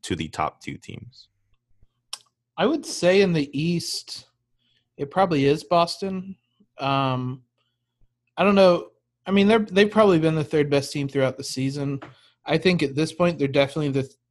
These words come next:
Speaker 2: third biggest threat, um, in the East. I mean, it, Toronto and them, depending on how this, these seeding games go and how they look, I mean, right now, I would almost consider that a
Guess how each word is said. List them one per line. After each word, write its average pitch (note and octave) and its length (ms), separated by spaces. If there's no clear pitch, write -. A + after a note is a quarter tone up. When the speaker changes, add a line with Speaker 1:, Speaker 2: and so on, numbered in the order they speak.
Speaker 2:
third C#3 360
biggest C3+ 480
threat, C3 380
um, C3+ 560
in C#3+ 180
the D#3 80
East. - 560
I C#3 60
mean, D#3+ 160
it, - 160
Toronto G#3 300
and E3 120
them, C#3+ 440
depending E3+ 400
on D3 100
how D3 180
this, - 440
these C#3 200
seeding D3+ 280
games C#3 300
go C#3 140
and C3+ 100
how C#3 120
they C3 140
look, B2+ 400
I - 60
mean, D#3+ 160
right G#3 200
now, D3+ 220
I C3+ 100
would C#3+ 140
almost C3 280
consider B2 420
that B2 200
a A#2 120